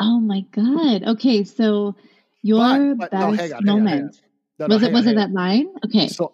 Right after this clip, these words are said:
Speaker 2: I slept through the matinee and I got in
Speaker 1: Okay.
Speaker 2: trouble 'cause I showed up after the afternoon show on the Sunday 'cause we partied all
Speaker 1: Oh,
Speaker 2: night, but
Speaker 1: God.
Speaker 2: I did, but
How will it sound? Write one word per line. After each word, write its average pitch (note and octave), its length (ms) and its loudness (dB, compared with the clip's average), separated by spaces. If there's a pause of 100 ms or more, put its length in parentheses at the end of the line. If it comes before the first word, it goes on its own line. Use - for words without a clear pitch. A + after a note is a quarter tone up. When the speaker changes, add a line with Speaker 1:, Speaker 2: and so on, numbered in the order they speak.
Speaker 2:
I F#3 260 -2
slept F#3 500 -4
through F#3+ 160 2
the F3+ 80 0
matinee D#3 640 -6 (580)
and C#3 180 -4
I C3+ 60 0
got E3 200 4
in F#3 40 0
Speaker 1:
Okay. B3+ 80 2
Speaker 2:
trouble F#3 240 0
'cause D3+ 160 -6
I C#3 40 -4
showed D3+ 340 -2
up C#3 280 -4
after C3 520 -4
the A#2 260 -4
afternoon C3+ 460 -4
show B2+ 220 -6
on G#2+ 100 -8
the A2+ 80 -10
Sunday E3+ 440 -4
'cause A#2+ 220 -12
we A#2+ 60 -8
partied C#3 360 0
all G#3 120 4
Speaker 1:
Oh, - 20 4
Speaker 2:
night, F3 320 -2 (100)
but E3+ 120 -4
Speaker 1:
God. - 0 -
Speaker 2:
I A2 220 -8 (180)
did, B2+ 140 -12 (600)
but G#3 320 -4